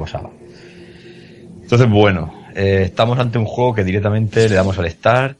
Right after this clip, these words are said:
pantallica de carga, no nos explican nada de la historia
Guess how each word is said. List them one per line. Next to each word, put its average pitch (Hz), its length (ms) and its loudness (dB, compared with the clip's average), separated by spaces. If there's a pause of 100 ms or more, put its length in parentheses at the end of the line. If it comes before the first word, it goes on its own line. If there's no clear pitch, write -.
(140)
pantallica 90 460 -4
de 85 100 -2
carga, 113 600 0
no 95 180 -2
nos 98 160 -2
explican 87 400 -2
nada 90 180 2
de 82 60 2
la 82 80 -2
historia 123 480 -2